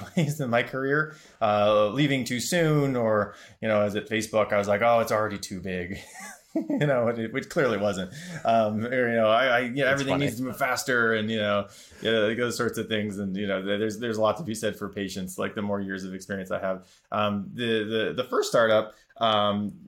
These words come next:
Speaker 1: Pursuit, we, we wanted to solve a problem we had as three engineers, which was that it was really hard to hire engineers. And a lot of the great engineers that we got at the different companies we worked at were through referrals.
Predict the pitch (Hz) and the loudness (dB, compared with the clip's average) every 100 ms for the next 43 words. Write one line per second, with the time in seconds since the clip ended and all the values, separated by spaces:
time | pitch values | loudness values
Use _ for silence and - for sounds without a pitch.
0 | _ 123 - 190 151 127 - _ _ - | _ -8 -4 0 2 0 -6 _ _ -2
1 | 143 139 135 - - 143 143 175 139 117 | 2 2 0 -6 -12 -4 2 2 2 2
2 | 151 117 120 139 135 110 104 101 120 110 | 2 2 0 2 2 0 -2 -4 -2 0
3 | 95 95 107 101 98 98 107 101 98 101 | 0 -4 -4 -4 -4 -2 -2 -2 -4 -8
4 | 95 101 101 98 147 160 113 - 120 113 | -2 0 0 -4 -4 -2 -2 2 2 2
5 | 98 - - 110 110 101 101 101 101 110 | -2 -6 0 0 2 0 -2 -4 -6 -6
6 | 147 220 127 101 - 107 110 107 107 - | -4 -2 -2 -4 -8 -6 -6 -4 -8 -4
7 | 113 127 123 113 117 113 107 - _ - | 0 2 0 -2 -2 -2 -2 -8 _ -8
8 | 110 101 113 110 107 104 107 98 117 123 | -6 -4 -4 -4 -6 -6 -6 -4 0 2
9 | 110 92 98 107 104 - 151 160 113 110 | 0 -4 -8 -10 -10 -4 -2 -2 -2 -2
10 | 101 110 107 107 104 104 98 98 160 139 | 0 0 0 0 -8 -8 -10 -4 0 0
11 | - - | 0 -8